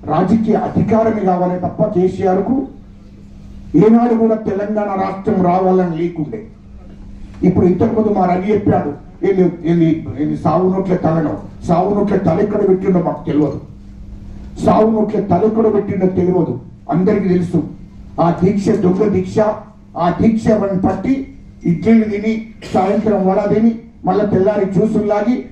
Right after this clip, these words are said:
నిమిషకొచ్చి జ్యూసులు లాక్కుంటా గ్లూకోజ్ పెట్టుకుంటున్నాడు. మరి అదే దీక్షను మాకు అర్థం కాలేదు. ఇవన్నీ అసలు రంగు మేము బయట పెడతాం ఖచ్చితంగా.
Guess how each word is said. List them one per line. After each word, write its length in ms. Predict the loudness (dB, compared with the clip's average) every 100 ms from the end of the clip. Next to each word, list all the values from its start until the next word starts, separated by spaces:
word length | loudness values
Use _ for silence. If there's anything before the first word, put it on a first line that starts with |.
| -16 -2
నిమిషకొచ్చి 560 | 2 4 4 0 -2 -4
జ్యూసులు 340 | -8 -6 -2
లాక్కుంటా 720 | 0 0 0 0 2 0 -2 -6 -10 0
గ్లూకోజ్ 480 | 2 2 0 0 0
పెట్టుకుంటున్నాడు. 580 | 0 0 0 0 -2 -2
మరి 120 | -2
అదే 260 | 0 2 2
దీక్షను 380 | 0 -2 0 0
మాకు 180 | 0
అర్థం 260 | -2 -2 -2
కాలేదు. 360 | -2 -2 -4 -8 -20 -20 -20 -20 -10 0
ఇవన్నీ 560 | 2 4 4 4 0 -8 -16 -10
అసలు 240 | -2 0 2
రంగు 300 | 0 0 0
మేము 160 | 0
బయట 200 | -2 -2
పెడతాం 380 | 0 0 0 0
ఖచ్చితంగా. 760 | -2 -2 -2 0 2 0 -2